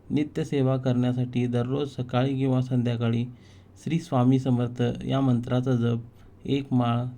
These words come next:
तीन माळ किंवा अकरा माळ करायचा आणि स्वामी चरित्र सारामृत हा ग्रंथ दररोज तीन अध्याय वाचायचा. फक्त मांसाहार न करता सेवा करावी.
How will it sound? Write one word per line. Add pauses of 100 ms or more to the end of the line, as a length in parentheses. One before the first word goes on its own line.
(120)
तीन
माळ (140)
किंवा
अकरा
माळ
करायचा (600)
आणि
स्वामी
चरित्र
सारामृत (120)
हा
ग्रंथ (540)
दररोज (200)
तीन
अध्याय
वाचायचा. (880)
फक्त
मांसाहार
न
करता (440)
सेवा
करावी.